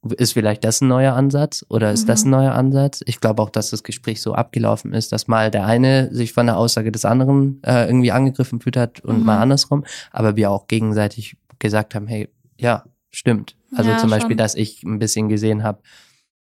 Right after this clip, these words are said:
Speaker 1: ich bin zu vergebend vielleicht.
Speaker 2: Mhm.
Speaker 1: Ich bin zu wenig so,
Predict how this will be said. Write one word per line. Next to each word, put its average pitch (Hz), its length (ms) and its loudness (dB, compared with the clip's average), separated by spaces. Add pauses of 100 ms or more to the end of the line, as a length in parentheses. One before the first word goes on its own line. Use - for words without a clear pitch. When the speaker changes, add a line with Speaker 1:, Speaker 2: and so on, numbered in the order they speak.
Speaker 1:
ich 107 160 -6
bin 107 280 -4
zu 104 720 -2
vergebend 117 640 0
vielleicht. 95 440 -6
Speaker 2:
Mhm. 233 200 -2
Speaker 1:
Ich 226 120 -2
bin 110 140 2
zu 107 240 -6
wenig 120 580 0
so, 101 460 -2